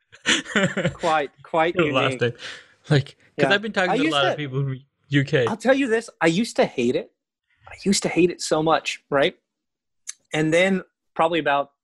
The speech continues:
Speaker 2: eight years ago, nine years ago, I played a part in a movie, and I played a part for my buddy. Uh, he, he wrote and he was directing it,
Speaker 1: Mm-hmm.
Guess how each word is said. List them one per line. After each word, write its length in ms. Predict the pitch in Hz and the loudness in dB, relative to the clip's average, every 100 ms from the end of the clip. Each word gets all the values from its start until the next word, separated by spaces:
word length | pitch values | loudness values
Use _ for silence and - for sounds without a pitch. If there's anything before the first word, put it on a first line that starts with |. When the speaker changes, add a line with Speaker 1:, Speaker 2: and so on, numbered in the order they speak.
| _ _ _ | _ _ _
Speaker 2:
eight 220 | 139 147 | 0 0
years 240 | 135 135 127 | 0 -2 0
ago, 200 | 131 127 | -2 0
nine 200 | 123 123 | -2 0
years 180 | 123 120 | 0 0
ago, 260 | 123 123 | -2 0
I 140 | 120 127 | 0 -2
played 240 | - 170 | 0 -2
a 20 | |
part 240 | - 147 127 | 0 -2 -2
in 60 | |
a 20 | 120 | -2
movie, 440 | 120 120 127 - _ _ _ _ _ _ _ _ _ _ _ | -2 0 -2 -6 _ _ _ _ _ _ _ _ _ _ _
and 500 | 151 151 147 143 139 - _ _ _ _ _ - | -2 0 0 -2 -4 -10 _ _ _ _ _ -6
I 80 | 151 | -4
played 240 | - 196 | -2 -2
a 40 | 185 | 0
part 300 | 170 156 - | -2 -4 -2
for 160 | 170 185 | -2 0
my 120 | 151 | 0
buddy. 420 | 127 127 101 _ _ _ _ _ _ _ - | 0 -2 -2 _ _ _ _ _ _ _ -6
Uh, 220 | 135 127 | -2 0
he, 340 | 123 - 170 170 | -2 -2 -2 -2
he 220 | - 165 | -2 -4
wrote 320 | 143 156 180 | 0 -2 -2
and 100 | 139 | -4
he 80 | 147 | 0
was 140 | 147 | 0
directing 480 | - 135 135 147 143 | 0 0 0 0 0
it, 240 | 139 139 117 | 0 -2 -6
Speaker 1:
Mm-hmm. 260 | 117 113 | -10 -10